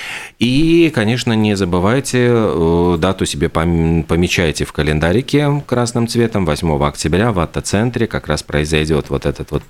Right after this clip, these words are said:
благотворительный фестиваль. Э, любить, вдохновлять, делиться. М, и, конечно же,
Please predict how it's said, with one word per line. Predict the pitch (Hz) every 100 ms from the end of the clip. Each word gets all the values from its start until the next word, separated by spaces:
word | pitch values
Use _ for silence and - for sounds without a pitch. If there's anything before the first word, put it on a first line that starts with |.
| -
благотворительный | 76 - 76 76 80 73
фестиваль. | 76 - 85 101 143 - - - - - - -
Э, | 95 90
любить, | 78 69 85 98 80
вдохновлять, | 69 71 78 80 76 69
делиться. | 73 87 147 - - 123 117 117 - -
М, | - 82 92 92 92 90 90 -
и, | 85 101 117 135 139 139 127 117
конечно | 95 90 101 - 98
же, | 95 95 95 92 92